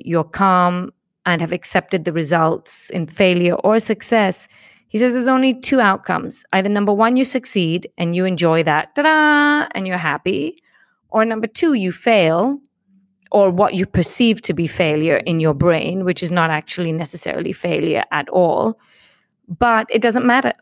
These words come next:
because you've still got the karmic benefit of having done your best. So you can carry on in your life knowing that at some point when the time is right,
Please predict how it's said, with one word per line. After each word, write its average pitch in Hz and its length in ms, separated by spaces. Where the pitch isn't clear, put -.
because 185 340
you've 185 140
still 208 240
got 185 220
the 180 80
karmic 190 440
benefit 185 480
of 165 80
having 165 280
done 160 180
your 160 120
best. - 480
So 175 680
you 180 160
can 180 200
carry 180 380
on 208 680
in 190 120
your 180 140
life 214 380
knowing 190 480
that 165 120
at - 140
some 196 240
point 190 460
when 180 140
the 180 80
time 180 280
is 170 140
right, 240 340